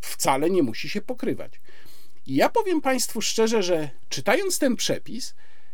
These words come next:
zastanawiałem się, czy jego sformułowanie to jest skutek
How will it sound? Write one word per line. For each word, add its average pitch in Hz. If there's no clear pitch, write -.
zastanawiałem 226
się, -
czy 349
jego 294
sformułowanie 165
to 240
jest 285
skutek -